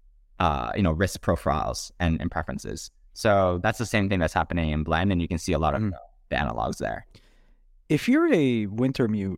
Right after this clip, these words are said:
Speaker 2: or a sophisticated liquidity provider, you're obviously gonna pay attention to Blend, right? You're gonna be, if you have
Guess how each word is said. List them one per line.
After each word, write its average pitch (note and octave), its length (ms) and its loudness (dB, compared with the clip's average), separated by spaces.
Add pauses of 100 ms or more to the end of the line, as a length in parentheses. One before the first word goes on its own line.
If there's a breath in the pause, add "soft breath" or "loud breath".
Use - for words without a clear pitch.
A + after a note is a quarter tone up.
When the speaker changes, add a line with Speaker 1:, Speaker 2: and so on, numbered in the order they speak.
Speaker 2:
or A2+ 200 -2
a G2+ 60 -2
sophisticated A2+ 640 -2
liquidity G#2 360 -2
provider, F2 640 -2 (680)
you're D3+ 180 4
obviously D#3+ 220 0
gonna A#2+ 140 2
pay G#2 120 0
attention G#2 420 -2
to F2+ 60 -2
Blend, D#2+ 400 -4
right? F2 220 -8 (400)
You're G#2 320 -6
gonna A2 180 0
be, G#2 240 0 (160)
if A2 160 -4
you B2 80 6
have A2 120 4